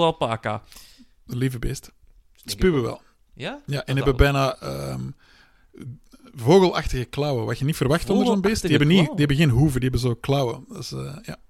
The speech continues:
Speaker 2: vrij bijzonder. Vrij alien. Ja, maar eens kijken.
Speaker 1: Wel, allee, goede keuze qua
Speaker 2: Ja,
Speaker 1: dier
Speaker 2: ja.
Speaker 1: dan voor deze film.
Speaker 2: Ja, als hun voeten in beeld waren gekomen,
Speaker 1: <laughs>
Speaker 2: wat niet zo is. Ja, maar nee, nee, dat is, eh,
Speaker 1: Holy
Speaker 2: ja.
Speaker 1: shit.
Speaker 2: Ja.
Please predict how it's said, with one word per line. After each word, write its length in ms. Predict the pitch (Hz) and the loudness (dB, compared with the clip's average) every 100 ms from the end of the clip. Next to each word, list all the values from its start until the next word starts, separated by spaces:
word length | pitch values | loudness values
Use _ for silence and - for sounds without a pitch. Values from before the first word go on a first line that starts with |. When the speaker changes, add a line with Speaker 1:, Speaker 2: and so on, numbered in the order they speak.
| _ | _
Speaker 2:
vrij 180 | - 143 | -6 -4
bijzonder. 340 | 127 120 117 - | -2 -4 -6 -10
Vrij 260 | - 147 147 143 | -4 -4 0 0
alien. 300 | 127 110 - _ | 0 -4 -10 _
Ja, 220 | - 143 - _ _ _ | -12 -12 -14 _ _ _
maar 120 | - 120 | -6 -4
eens 140 | 117 | -4
kijken. 340 | - 135 143 - | -8 -12 -14 -18
Speaker 1:
Wel, 300 | - 123 202 - _ _ - | -10 -8 -8 -12 _ _ -10
allee, 360 | 131 107 - _ | -6 -6 -10 _
goede 180 | - 147 | -10 -10
keuze 300 | 123 135 131 | -6 -6 -6
qua 140 | - 104 | -10 -12
Speaker 2:
Ja, 200 | 101 185 | -2 0
Speaker 1:
dier 100 | 226 | 0
Speaker 2:
ja. 80 | |
Speaker 1:
dan 160 | - 139 | -4 -8
voor 140 | 117 | -8
deze 200 | 113 98 | -8 -10
film. 180 | 98 - | -10 -10
Speaker 2:
Ja, 60 | 143 | -8
als 260 | - 127 | -8 -4
hun 120 | 131 120 | -2 2
voeten 260 | 139 143 | 2 2
in 140 | 185 131 | 2 2
beeld 220 | 143 156 | 2 2
waren 200 | 147 139 | -2 -2
gekomen, 420 | 139 147 147 143 | -4 -4 -4 -4
Speaker 1:
<laughs> 0 | |
Speaker 2:
wat 100 | 131 | -2
niet 120 | 139 | -2
zo 80 | 135 | -2
is. 280 | 147 - - | -2 -4 -8
Ja, 160 | 139 131 | -8 -2
maar 100 | 165 | 0
nee, 100 | 208 | 0
nee, 220 | 202 247 | 0 -6
dat 100 | 233 | -10
is, 60 | 135 | -6
eh, 180 | 139 139 - _ _ _ | -4 -6 -10 _ _ _
Speaker 1:
Holy 140 | - 127 | -12 -10
Speaker 2:
ja. 100 | - | -10
Speaker 1:
shit. 320 | - - 277 | -10 -14 -10
Speaker 2:
Ja. 180 | 143 151 | -8 -8